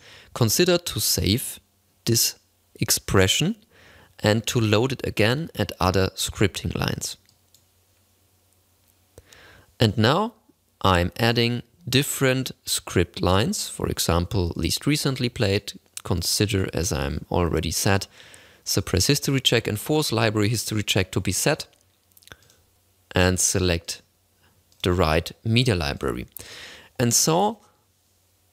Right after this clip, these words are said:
test a little bit between least recently played, least times played, and random modes, and then you will have got a very, very good music scheduling at the end.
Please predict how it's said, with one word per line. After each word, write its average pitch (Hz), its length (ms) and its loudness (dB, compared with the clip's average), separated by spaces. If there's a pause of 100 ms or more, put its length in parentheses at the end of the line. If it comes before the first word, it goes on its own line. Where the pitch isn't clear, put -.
(720)
test 175 360 0
a 143 40 4
little 143 280 0
bit 127 340 -2
between 104 600 0
least 131 440 -2
recently 127 440 -2
played, 101 480 0
least 110 420 0
times 95 280 2
played, 90 520 0
and 95 320 -4
random 139 420 2
modes, 139 440 -2 (640)
and 101 220 0
then 170 520 0
you 113 220 -2
will 107 160 2
have - 180 -2
got 98 260 0 (600)
a - 140 0
very, 156 260 2
very 123 460 2
good 110 300 0 (260)
music 117 580 0
scheduling 82 720 -2
at 82 200 -4
the 80 120 -2
end. - 280 -8